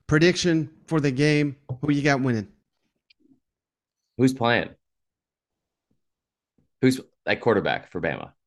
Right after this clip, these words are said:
Speaker 1: Bryce Young.
Speaker 2: Bryce Young's playing quarterback? Does he play the whole game?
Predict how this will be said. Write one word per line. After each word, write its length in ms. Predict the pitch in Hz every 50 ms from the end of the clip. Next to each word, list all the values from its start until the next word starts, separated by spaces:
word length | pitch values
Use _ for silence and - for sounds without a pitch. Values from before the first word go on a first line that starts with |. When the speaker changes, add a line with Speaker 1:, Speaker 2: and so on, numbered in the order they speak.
| _ _ _ _ _ _ _ _ -
Speaker 1:
Bryce 320 | 131 131 160 160 139 -
Young. 280 | - 139 131 135 139 131 - - _ _ _ _ _ _ _ _ _ -
Speaker 2:
Bryce 200 | 110 120 120 120
Young's 220 | 139 131 131 131
playing 220 | 139 131 123 120
quarterback? 380 | 120 127 127 127 135 139 147 143
Does 80 | - - _ _ _ _ _ _ _ _ _ -
he 80 | 110
play 160 | 98 117 117
the 80 | 107 101
whole 100 | 110 107
game? 300 | 101 110 110 113 113 -